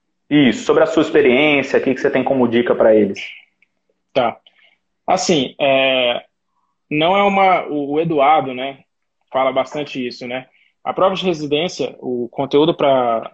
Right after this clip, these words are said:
Speaker 2: da prova de residência, o estudo, não é, é, não é uma corrida de cem metros, né? É uma maratona.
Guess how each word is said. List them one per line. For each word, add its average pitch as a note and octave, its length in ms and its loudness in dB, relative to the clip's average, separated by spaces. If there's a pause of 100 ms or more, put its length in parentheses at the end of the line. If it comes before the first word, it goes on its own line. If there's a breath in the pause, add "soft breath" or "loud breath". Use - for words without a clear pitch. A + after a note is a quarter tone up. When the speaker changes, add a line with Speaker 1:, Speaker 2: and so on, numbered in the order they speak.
(240)
Speaker 2:
da A#2 360 -4
prova A#2 260 -6
de - 80 -10
residência, B2 480 -2
o B2 40 0
estudo, D3+ 420 2
não E3+ 280 2
é, F#3 280 0 (1080)
é, B2+ 640 2
não E3 240 0
é F#3 40 2
uma F#3 200 2
corrida E3+ 380 2
de D#3 60 -4
cem D#3 220 -2
metros, A2+ 360 -2
né? C3 120 -2
É C#3 40 2
uma C3+ 200 2
maratona. C3+ 640 0